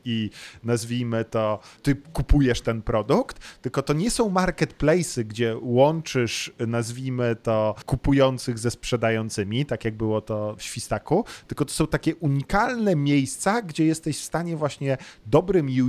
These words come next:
X-em albo dobrą ofertą, albo takimi nieoczywistymi korzyściami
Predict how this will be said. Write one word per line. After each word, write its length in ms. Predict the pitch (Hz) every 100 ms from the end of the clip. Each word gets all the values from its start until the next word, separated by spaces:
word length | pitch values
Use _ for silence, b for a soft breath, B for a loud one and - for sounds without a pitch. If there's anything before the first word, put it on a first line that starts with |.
| 120
X-em 400 | 113 - 139 202
albo 260 | 147 120 117
dobrą 420 | 127 151 160 151
ofertą, 720 | 131 - 123 120 - 131 156
albo 260 | 147 131 135
takimi 420 | 131 - 139 135
nieoczywistymi 920 | 135 165 170 - 139 135 - 165 160
korzyściami 760 | - 127 120 - 131 120 156